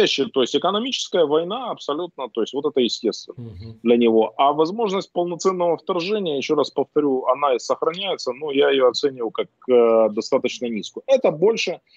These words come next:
Speaker 1: средство давления и запугивания. Ну, давайте вспомним, обратимся к опыту, как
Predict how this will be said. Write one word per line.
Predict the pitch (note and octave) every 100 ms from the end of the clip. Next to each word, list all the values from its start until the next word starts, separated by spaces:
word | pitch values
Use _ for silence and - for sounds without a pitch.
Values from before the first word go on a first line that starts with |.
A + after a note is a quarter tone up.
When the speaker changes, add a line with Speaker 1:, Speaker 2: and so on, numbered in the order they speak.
| _ _
Speaker 1:
средство | - E3 G3+ F#3 E3 C#3+
давления | C#3+ D#3 F#3 D#3+ A#2 A2 -
и | D#3
запугивания. | D#3 E3+ E3 C3 A#2 G#2+ G#2
Ну, | C3 G3
давайте | C3 D3 F3+ D#3+
вспомним, | - - D3+ C#3 C3
обратимся | D3 D3+ B2+ B2
к | -
опыту, | C#3+ B2+ A2
как | G#2 C3